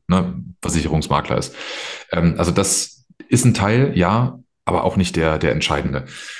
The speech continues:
Ähm, die, die, die Quellen sind übers E-Book, wie gesagt, ähm, Blogbeiträge auf der, auf der Homepage. Da gibt's einen, der wirklich sehr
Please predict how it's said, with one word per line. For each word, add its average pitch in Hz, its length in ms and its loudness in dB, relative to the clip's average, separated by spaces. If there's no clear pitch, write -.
Ähm, 90 500 4
die, 95 340 2
die, 90 200 4
die 82 300 -4
Quellen 113 580 2
sind 95 480 0
übers 120 340 4
E-Book, 127 520 0
wie 117 140 -2
gesagt, 107 560 0
ähm, 90 640 4
Blogbeiträge 92 840 0
auf 87 180 -4
der, 87 180 0
auf 85 300 -4
der 87 160 0
Homepage. 107 420 0
Da 85 120 -2
gibt's - 340 -4
einen, 95 560 2
der 85 460 0
wirklich 87 360 -2
sehr 82 480 0